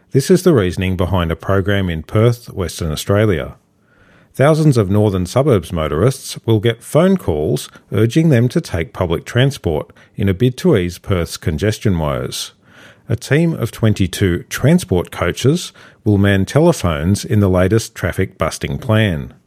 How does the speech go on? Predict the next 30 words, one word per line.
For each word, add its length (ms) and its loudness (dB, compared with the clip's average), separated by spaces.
Under 200 4
the 120 2
two 200 2
point 300 -2
one 180 0
eight 160 0
million 380 2
dollar 340 2
Your 300 2
Move 320 2
Wanneroo 480 2
program, 600 0
which 180 -2
has 160 2
City 240 2
of 140 2
Wanneroo 600 2
and 140 0
R 180 2
A 120 0
C 200 2
support, 540 -2
people 260 2
will 140 6
be 180 4
encouraged 560 -2
to 80 -2
consider 380 -4
public 380 -2
transport, 680 -2